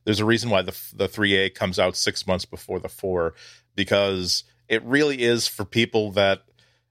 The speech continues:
it, it, there's, because you've got six months worth of buffer there. Um, y-, people who are, for some reason, were not so enticed by the four that they bit at seven hundred, eight hundred dollars. But once you give them something comparable,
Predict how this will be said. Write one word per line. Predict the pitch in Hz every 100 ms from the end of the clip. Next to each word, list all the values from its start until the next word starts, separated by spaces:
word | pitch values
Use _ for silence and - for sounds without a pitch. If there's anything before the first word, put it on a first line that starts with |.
| _
it, | 110 127
it, | 156
there's, | 135 123 - - -
because | 139 - 165 -
you've | 156
got | 135 -
six | - 160 -
months | 127 123 - -
worth | 113
of | 101 85
buffer | 101 - 90
there. | 85 80 - - _ _ -
Um, | 95 87 85 80 80 80 _ _ -
y-, | - - 98 -
people | 147 151 135
who | 135 127
are, | 117 117 113 107 101 98
for | - - 113
some | - 156
reason, | 139 135 - 123
were | 104
not | 104 113 127
so | - 135 120
enticed | 110 - 117 - -
by | 110
the | 104 98
four | - 104 107 104
that | 101
they | 95 92
bit | 90 85 - 107 107 - _ _ _ -
at | 95 92
seven | - 120 104
hundred, | 104 104 95
eight | 98
hundred | 98 90 85
dollars. | 98 98 92 90 - - - -
But | 110
once | 123 127
you | 117
give | 113 113
them | 110
something | 104 117 98 101 -
comparable, | - 117 123 127 123 123 120 117 110 -